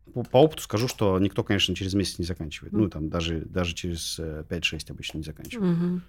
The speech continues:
Speaker 1: Это, как правило, история в долг уходит. Но эта история все равно про притирку.
Speaker 2: Это во-, история, мне кажется, про доверие.
Speaker 1: Да,
Speaker 2: Да,
Speaker 1: про
Speaker 2: и
Speaker 1: доверие. Да.
Speaker 2: вообще, и, и, кстати, между прочим, мне кажется, что у нас вообще есть кризис доверия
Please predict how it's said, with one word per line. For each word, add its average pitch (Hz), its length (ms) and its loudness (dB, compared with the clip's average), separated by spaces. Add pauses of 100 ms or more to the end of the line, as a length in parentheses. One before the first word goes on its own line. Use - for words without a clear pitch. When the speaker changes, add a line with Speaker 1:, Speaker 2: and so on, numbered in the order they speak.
(160)
Speaker 1:
Это, - 100 -14
как 82 140 -12
правило, 90 280 -2
история 80 260 -6
в 73 60 -10
долг 71 240 -8
уходит. - 280 -10 (320)
Но - 80 4
эта 165 100 2
история 180 280 0
все 170 140 0
равно 196 140 2
про 147 120 2
притирку. - 400 -4 (200)
Speaker 2:
Это 233 160 6
во-, 226 260 4
история, 240 300 4
мне 208 100 4
кажется, 208 340 2
про 196 580 4 (100)
доверие. 170 920 6
Speaker 1:
Да, 117 240 2 (300)
Speaker 2:
Да, 185 280 6
Speaker 1:
про - 0 -
Speaker 2:
и - 120 4
Speaker 1:
доверие. 135 300 2 (440)
Да. 180 60 -2
Speaker 2:
вообще, 196 440 4 (140)
и, 175 100 4
и, - 280 0
кстати, - 340 0
между 185 160 4
прочим, 208 320 2
мне 180 100 4
кажется, 175 300 0
что - 160 0
у 180 40 6
нас 180 220 2
вообще - 200 -2
есть - 180 -4
кризис 160 400 2
доверия 175 580 4